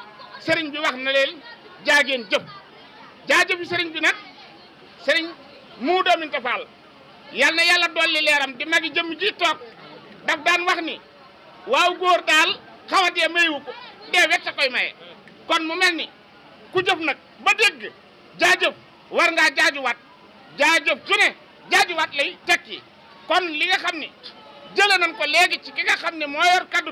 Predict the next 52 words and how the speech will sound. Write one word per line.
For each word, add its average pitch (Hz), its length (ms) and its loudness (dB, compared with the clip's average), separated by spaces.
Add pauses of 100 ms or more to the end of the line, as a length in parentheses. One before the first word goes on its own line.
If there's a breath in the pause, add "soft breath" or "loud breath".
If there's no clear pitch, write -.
sëriñ 302 240 -6
bi, 180 140 -20 (480)
tan 320 180 0
rafetlu 339 400 -4
ko 320 100 -2
lool, 349 380 2
te 302 100 -2
muy 339 140 -4
sëriñ 349 300 -6
Omar 311 160 0
Doumbouya, 285 360 -4 (460)
mu 262 120 -2
wax 349 180 2
ni 339 180 -2
jaageen 339 400 2
jëfi 302 180 -4
sëñ 311 200 -4
bi 311 100 -4
kat 427 160 4 (460)
moom 349 220 2
la 339 80 0
ñëpp 330 240 -2
yi 381 100 0
wër, 381 220 2 (500)
te 330 60 2 (120)
am 370 120 0
ngeen 349 220 0
ko. 277 120 -6
Kon 339 240 -2
nag 392 220 2
ak 311 80 -4
soññee 359 480 0
la 320 80 -2
ko 311 120 -4
mbooloo 311 300 0
mi 339 60 -6
war 370 140 2
a 381 60 2
def, 415 160 2 (460)
ngir 359 340 0
buñ 359 180 -2
jógee 427 280 2
fii 359 140 -2
tey 330 260 -2 (340)
ñu 330 120 0
yëkkatiwaat 403 540 -2
nag 339 140 -4
seen 359 220 -4
pas-pas 285 340 -8 (380)
ak 339 140 0
seen 359 280 -4
yéene 330 380 0